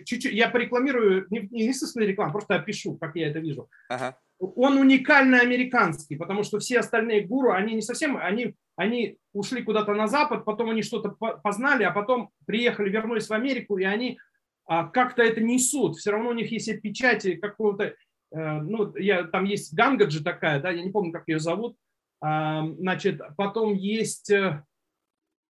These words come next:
Speaker 1: а, Кришнадас, да, возьмёте Кришнадас, допустим, вот, э, Кришна. Вот это всё такое. А это-то аутентичный американский, его зовут Джед Маккена, он жив, его
Speaker 2: А.
Speaker 1: книги издаются, да.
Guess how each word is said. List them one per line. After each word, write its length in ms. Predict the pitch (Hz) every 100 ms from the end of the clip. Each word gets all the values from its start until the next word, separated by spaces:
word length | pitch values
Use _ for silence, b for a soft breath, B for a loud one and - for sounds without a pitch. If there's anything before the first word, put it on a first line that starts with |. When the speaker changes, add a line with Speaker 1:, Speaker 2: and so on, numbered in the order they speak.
| _ _ -
Speaker 1:
а, 140 | 214
Кришнадас, 540 | 220 302 - 240 220 139
да, 100 | 175
возьмёте 340 | 190 214 165
Кришнадас, 540 | 175 190 202 151 - -
допустим, 480 | 147 147 143 143 151
вот, 200 | 160 165
э, 260 | 156 156 180
Кришна. 280 | 196 131 -
Вот 200 | 202 202
это 240 | 220 240 247
всё 160 | - 226
такое. 360 | - 226 160 175
А 120 | 208
это-то 380 | 277 254 233 240
аутентичный 720 | 254 262 262 262 269 - 233
американский, 680 | 220 226 240 226 170 - 185
его 140 | 190
зовут 260 | 196 208 165
Джед 160 | 214 202
Маккена, 420 | 214 214 160 151
он 120 | 175
жив, 340 | 165 226 - 175
его 340 | 170 170 180
Speaker 2:
А. 360 | 147 139 151 139 185
Speaker 1:
книги 140 | 175
издаются, 500 | 156 170 185 151 -
да. 140 | 120